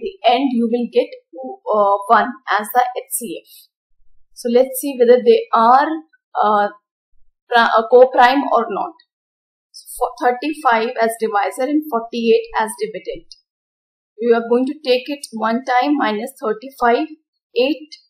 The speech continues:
minus five will give you three, and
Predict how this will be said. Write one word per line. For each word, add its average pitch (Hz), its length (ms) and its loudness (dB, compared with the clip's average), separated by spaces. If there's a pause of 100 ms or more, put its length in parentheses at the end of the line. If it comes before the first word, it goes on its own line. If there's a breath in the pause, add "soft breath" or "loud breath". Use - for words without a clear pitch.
minus 233 360 0 (200)
five 226 220 4 (140)
will 226 200 0
give 208 180 -6
you 277 420 -6 (2000)
three, 262 360 -6 (220)
and 269 180 0